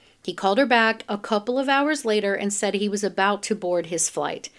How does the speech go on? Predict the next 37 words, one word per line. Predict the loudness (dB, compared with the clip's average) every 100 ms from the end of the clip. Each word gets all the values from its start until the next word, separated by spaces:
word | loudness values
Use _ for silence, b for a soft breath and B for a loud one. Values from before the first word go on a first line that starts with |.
| B B B B B
She | -2 2 6
was | 6 4
becoming | 0 0 2 2 2
quite | 2 0
suspicious | 0 -2 0 -2 0 -2 -2
of | -4
him | 0 2 4 4 2 2
and | 0 0 0
relayed | 0 2 0 0
this | 0 -2 -2
to | -6
him, | -4 -4 -6 B B B B
and | -2 2
he | 2
responded | 2 2 0 0 2 4 4 2 0
that | 2 2 0 -10 B B
he | 0 0
just | 2 0 0 0
needed | 0 -2
to | -8
be | -6 -6
more | -4 -6
sensitive | -6 -4 0 0 0 0 0 -4 -12 -20 _ -8
to | -6 -6
her | -2 0 0
needs. | 0 -4 -8 -14 -16 _ b b b b b b
But | -2 0
she | 0
continued | 0 -2 2 2 2
to | 0
be | -2
suspicious. | -2 -4 -2 -2 -4 -6 -8
She | -10 -8
was | -8
a |
smart | -8 -4 -4 -2
girl. | -2 -2